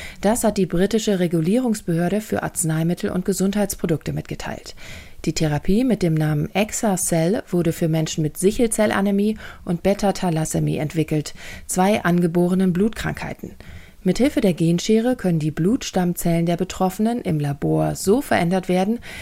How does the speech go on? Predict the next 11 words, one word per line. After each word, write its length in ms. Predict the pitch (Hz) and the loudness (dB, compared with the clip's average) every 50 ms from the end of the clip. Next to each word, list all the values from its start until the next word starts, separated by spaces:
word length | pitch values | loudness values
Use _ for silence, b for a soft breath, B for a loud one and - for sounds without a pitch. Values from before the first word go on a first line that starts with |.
| B B B - | B B B -2
dass 160 | 247 254 - | -2 -2 0
die 120 | - 196 | 0 -2
schädigenden 680 | - - 233 254 269 262 214 - 180 170 170 170 165 - | 0 2 2 2 4 2 2 2 2 2 2 0 0 -2
Effekte 560 | 147 - - 160 156 - - - 220 226 220 | -6 -4 -2 -2 -2 -2 -2 -2 -2 -2 0
des 260 | 208 175 165 - - | -2 -2 -2 -4 -6
krankhaft 460 | - - 202 226 220 220 208 196 - | -4 -2 -2 -2 0 -2 -4 -4 -6
veränderten 640 | - - 185 - - 180 196 196 190 180 - 175 160 | -4 -4 -2 0 0 0 2 2 0 0 0 -2 0
Blutfarbstoffs 1000 | 156 170 196 233 262 - - 190 190 196 196 - - - 202 202 208 - - - | 0 0 0 0 0 -2 -2 -2 -2 -2 -2 -4 -4 -2 -2 -2 0 -2 -4 -2
Hämoglobin 720 | 185 180 185 185 - 185 185 170 - 190 208 240 226 180 - | 0 0 0 0 0 0 -2 0 0 0 2 2 2 0 0
ausgeglichen 640 | - 156 151 - - 151 151 156 143 - - 151 | -2 -4 -4 -4 -4 -4 -4 -4 -4 -4 -6 -6
werden. 280 | - - - - - | -6 -6 -6 -6 -8